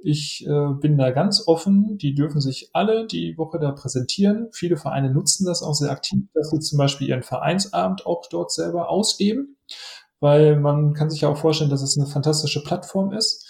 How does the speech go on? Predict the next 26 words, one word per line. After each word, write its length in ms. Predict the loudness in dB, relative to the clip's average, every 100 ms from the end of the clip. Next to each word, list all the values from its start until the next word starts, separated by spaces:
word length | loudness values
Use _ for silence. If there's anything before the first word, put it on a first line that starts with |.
| -20 -20 -20 _ 0
Ähm, 240 | 2 2
viele 300 | 0 2 4
bringen 180 | 4 4
ihre 200 | 2 0
Flyer 400 | 0 2 4 4
mit, 380 | 2 0 -4 -6
die 80 | -2
natürlich 480 | 0 0 -2 -4 -4
dann 440 | -4 -4 -4 -8 -4
dort, 420 | 0 0 -2 -6
äh, 160 | -6
sehr 180 | 2 2
profitieren 680 | 2 0 -2 0 2 2 2
von 180 | -2 -4
dem 100 | -4
Standort 640 | -4 -6 -6 -4 -4 -4 -4
in 60 | -2
dem 140 | -2
Center, 540 | -2 -4 -4 -4 -4 -2
weil 220 | -2 0
halt 160 | -2 -4
da 180 | -4
ein 120 | -4 -6
extremer 580 | -6 -8 -4 -2 0
Durchlauf 500 | 0 -4 -4 -8 -8
ist. 400 | -6 -6 -6 -12